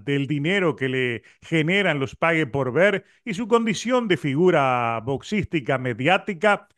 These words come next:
Y tenemos que concentrarnos en lo que puede pasar con Usyk, con Crawford, con Naoya Inoue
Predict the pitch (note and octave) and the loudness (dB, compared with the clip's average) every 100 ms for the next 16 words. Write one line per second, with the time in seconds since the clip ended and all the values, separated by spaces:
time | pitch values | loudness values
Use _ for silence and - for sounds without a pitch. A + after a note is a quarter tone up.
0 | _ - F3+ A#3+ D4 C#4 F#3 D3+ E3+ D3+ | _ -10 -4 -2 0 0 0 0 0 -2
1 | D3+ C#3 G3+ G3 G3+ D#3+ D3+ C3+ C3+ F#3+ | -4 -2 0 0 -4 -6 -6 -4 -2 0
2 | G3 F3+ C#3+ D3 C3+ C3+ F#3+ A#3+ - G#3 | 0 0 -2 -2 -4 -2 -2 -2 0 -4
3 | - _ _ B2 B2+ F3+ A#3 F#3 F#3 F3+ | -4 _ _ -6 -2 4 4 4 2 2
4 | - _ - D3+ C#3 C#3 F#3 D3 C3+ C#3+ | -2 _ -6 -4 0 2 2 2 -2 0
5 | G#3 F#3 F#3+ E3+ | 0 2 2 0